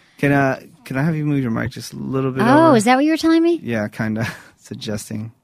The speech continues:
Speaker 2: Like
Speaker 1: a
Speaker 2: that?
Speaker 1: little bit. Uh,
Speaker 2: More in
Speaker 1: maybe
Speaker 2: front?
Speaker 1: just in front. As front as possible.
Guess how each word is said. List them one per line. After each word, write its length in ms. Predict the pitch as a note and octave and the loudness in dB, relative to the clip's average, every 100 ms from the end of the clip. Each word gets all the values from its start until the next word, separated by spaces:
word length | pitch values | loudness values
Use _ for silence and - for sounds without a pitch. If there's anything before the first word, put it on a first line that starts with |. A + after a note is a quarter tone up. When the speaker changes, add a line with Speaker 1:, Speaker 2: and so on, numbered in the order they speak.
| _ | _
Speaker 2:
Like 120 | F#3+ B2+ | -2 2
Speaker 1:
a 20 | |
Speaker 2:
that? 140 | - | 4
Speaker 1:
little 160 | - B2 | 4 4
bit. 240 | A#2+ A#2+ - | 2 0 0
Uh, 580 | C#3+ D3 D3 D3 C#3+ D3 | 0 2 2 2 0 0
Speaker 2:
More 120 | D3+ | -2
in 60 | C3+ | 2
Speaker 1:
maybe 80 | |
Speaker 2:
front? 140 | D#3+ - | 2 4
Speaker 1:
just 200 | C#3+ C3 | 0 0
in 120 | B2+ | -4
front. 300 | - A2+ - - - _ _ _ _ | -2 -6 -8 -14 -20 _ _ _ _
As 220 | - A2+ | -8 -8
front 240 | - C3 B2+ | -4 -2 -2
as 80 | A2+ | -2
possible. 480 | G2 G2+ - - | -6 -8 -12 -16